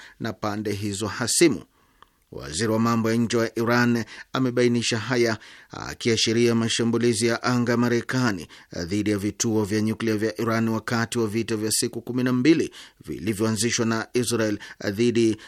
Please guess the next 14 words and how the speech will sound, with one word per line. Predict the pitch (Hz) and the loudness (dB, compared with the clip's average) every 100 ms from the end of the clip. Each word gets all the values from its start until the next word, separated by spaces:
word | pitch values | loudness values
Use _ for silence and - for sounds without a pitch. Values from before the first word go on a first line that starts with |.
| - | -6
ya | 113 117 113 107 - - | 0 2 2 -4 -8 -10
nchi | - 117 - 113 | -2 -2 0 -2
hii, | 107 165 151 - - - | 2 6 6 4 -10 -20
pamoja | - 65 92 110 110 | -14 -6 -2 0 2
na | 113 | 2
vikwazo | 113 - 120 120 113 117 | 0 2 2 4 2 0
vya | 117 | 0
Magharibi | 117 123 120 123 120 | 2 4 4 4 4
vilivyokusudiwa | 120 120 117 117 113 - 110 113 110 | 4 2 2 0 0 0 2 2 0
kulenga | - 123 123 131 123 120 | 0 2 4 4 4 2
sekta | 131 113 - 113 | 0 -2 -2 -4
uchumi | - 110 87 82 | -2 -6 -6 -10
na | 87 | -10
nishati. | 90 - 87 87 - 85 90 95 | -4 -2 -2 -4 -4 -4 -6 -10